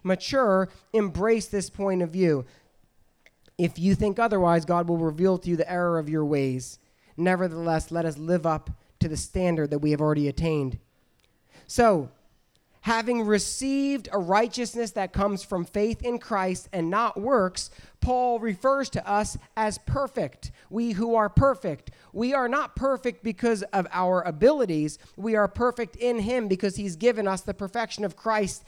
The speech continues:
as a gift. Now listen, if you forget everything else that I say today 'cause you're zoning out and your kids are driving you nuts,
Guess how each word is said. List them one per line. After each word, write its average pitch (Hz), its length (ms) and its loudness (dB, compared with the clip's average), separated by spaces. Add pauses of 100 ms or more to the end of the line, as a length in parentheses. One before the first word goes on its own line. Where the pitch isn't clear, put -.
(160)
as 190 160 -2
a 185 60 -6
gift. 175 540 -6 (520)
Now 214 180 0
listen, 220 300 -2
if 175 120 -4
you 311 140 4
forget 294 320 -2
everything 311 460 0
else 190 500 -4 (640)
that 233 100 0
I 233 120 0
say 262 280 0
today 254 360 0
'cause 196 180 -6
you're 180 80 -8
zoning 233 440 2
out 226 360 0
and 180 80 -4
your 165 100 -6
kids 226 320 0
are 214 200 -2 (240)
driving 214 320 0
you 214 80 0
nuts, 208 500 -4